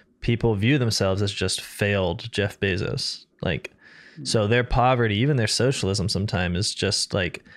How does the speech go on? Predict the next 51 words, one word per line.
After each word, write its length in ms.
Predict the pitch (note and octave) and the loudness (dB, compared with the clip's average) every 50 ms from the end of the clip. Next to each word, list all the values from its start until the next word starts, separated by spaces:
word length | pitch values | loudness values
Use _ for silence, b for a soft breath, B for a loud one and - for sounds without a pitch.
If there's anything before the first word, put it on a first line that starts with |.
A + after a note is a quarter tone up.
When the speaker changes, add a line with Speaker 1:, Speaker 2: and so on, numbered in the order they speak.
| B B B B | B B B B
Speaker 1:
an 200 | - G#2+ G2 - - - | -2 -2 -2 -2 0 0
act 420 | G#2+ A2 G#2 G2 - - - C#3 | 2 2 2 0 -2 -6 -8 -4
by 160 | - G2+ G2 | -2 0 0
which 300 | G2+ G2+ G2 - - - | 2 0 0 -2 -4 -4
they 160 | - - G2+ G2 | -2 -2 0 0
wish 560 | F#2+ F#2+ G2+ F#2+ F#2+ - - - - - - _ _ _ _ _ _ _ | 0 0 0 0 0 -2 -4 -6 -6 -10 -12 _ _ _ _ _ _ _
that 460 | - A#2 A2 G#2 G#2 G#2 G#2+ - - G2+ | -4 -2 0 2 2 2 0 -2 -2 -2
they 120 | F#2+ F#2+ | -4 -2
could 220 | - - G#2 - | -2 -4 -4 -2
get 220 | - F#2+ E2 - - _ - - - - | -2 -2 -2 -2 -4 _ -18 -20 -8 -4
as 160 | - - G#2+ | -4 -2 0
much 180 | G#2+ F2 - - | -2 -2 -2 -2
money 180 | G2 F2+ F2 | -2 -2 -2
as 120 | E2+ F#2+ - | -2 -2 0
they 160 | - D#3 F3+ | 2 2 2
could 100 | D3 A#2 | 2 2
possibly 380 | - F#2+ F#2 - - - G2 - | 0 0 0 -2 -2 -4 -2 -2
get. 180 | - F2+ - | -2 -2 -2
They 120 | - F#2+ G2 | -2 -2 -2
just 180 | - - - | -2 -4 -4
don't 160 | - - - | -4 -6 -6
happen 320 | - - - G2+ - - - | -6 -4 -4 -4 -4 -4 -6
to 80 | - | -4
get 160 | - D#2+ D2+ C#2 | -2 -2 -2 -2
it 80 | - | -2
because 240 | - B2+ - - - | -2 -4 -4 -4 -2
of 80 | - - | -2 -2
their 120 | - - | -2 -2
lack 220 | - - - B2+ | 0 -2 -2 -4
of 180 | - C#3 - - | -4 -8 -6 -2
power 640 | - C#3+ C3 C3 B2+ B2 A#2+ A#2 G#2+ G2+ F2+ F#2 | 0 2 2 4 2 2 2 2 2 2 0 0
or 80 | F#2 F2+ | -2 -2
just 300 | F#2 G2+ G#2+ - - - D#3 - - - - | -2 -4 -6 -6 -8 -8 -10 -10 -10 -12 -14
fortune, 500 | - - E2 D2 - - - - - - | -6 -4 -2 -2 -2 -4 -4 -4 -4 -2
you 100 | - - | -2 -2
know? 120 | - - - - _ B B B | -2 -4 -6 -10 _ B B B
Speaker 2:
Yeah. 220 | C#3 C3 B2 - B B B B B B B | -2 -2 -2 -2 B B B B B B B
Speaker 1:
So 120 | - - D#3 | 0 2 4
they 140 | C#3 D#3 D#3+ | 6 6 6
haven't, 180 | F3 D#3+ C#3+ | 6 4 4
they 160 | C3 C3+ C3 | 4 4 4
have 100 | C3+ C3+ C3 | 4 4 2
no 100 | C3+ B2 | 2 2
change 200 | - C#3 B2+ G#2 | 2 2 2 0
of 100 | G2 - | 0 2
heart. 320 | - F#3+ F3 A2 E2+ - | 4 4 4 4 2 2
Really, 180 | - E3 E3 B2+ | 2 4 4 4
they 100 | A2 A2 | 4 4
are 260 | A#2+ D#3 D#3 C3 A#2 | 4 4 4 4 2
just 300 | G2+ G2+ F#2+ - - - - | 2 0 0 -2 -4 -2 -2
a 260 | - F2+ F2+ F2+ - | -2 0 0 -2 -4